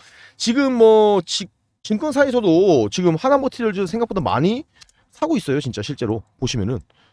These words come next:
생각보다 많은 양을 사고 있습니다. 외국인을 볼 게 아니라 이 기관을 봐야 돼요. 이런 이제 반도체 섹터 같은 경우는 외국인들이 많은 주식은 일반적으로 바이오랑 세력 매집주밖에 없죠. 여기에서 찍힌 거는 실질적으로 스몰캡 같은 경우는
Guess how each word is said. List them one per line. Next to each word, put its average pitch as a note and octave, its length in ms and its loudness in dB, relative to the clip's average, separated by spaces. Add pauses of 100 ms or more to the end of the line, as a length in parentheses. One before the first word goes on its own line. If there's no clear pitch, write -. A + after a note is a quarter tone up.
(200)
생각보다 D#4 360 -4
많은 G3 340 -2
양을 A#3+ 200 0
사고 G3+ 200 -6
있습니다. B2 460 -8 (760)
외국인을 B3 1200 2
볼 - 160 6
게 - 80 0
아니라 A#2+ 260 0
이 C#3+ 140 2
기관을 C#4 480 4
봐야 D3+ 180 4
돼요. G2 300 -2
이런 C3 380 0
이제 G2+ 100 -6
반도체 C3 360 -8
섹터 B2 220 -10
같은 G2 240 -8
경우는 F2+ 320 -8 (220)
외국인들이 C#4+ 480 6
많은 G3+ 320 4
주식은 F#3 640 0
일반적으로 A3 440 0
바이오랑 F3+ 580 0
세력 D4 340 -8
매집주밖에 D#3+ 540 -6
없죠. G#2+ 320 -6 (360)
여기에서 E3+ 360 4
찍힌 G#3 280 -6
거는 F#3+ 300 2 (360)
실질적으로 C3+ 680 -4
스몰캡 C4 400 -4
같은 F#3+ 240 -4
경우는 A2+ 480 -2